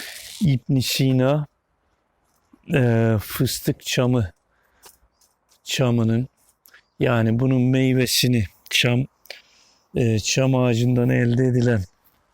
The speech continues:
fıstığın yenmesiyle insan, e,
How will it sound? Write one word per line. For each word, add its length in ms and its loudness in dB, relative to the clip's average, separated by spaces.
fıstığın 840 0
yenmesiyle 920 2
insan, 540 0
e, 40 0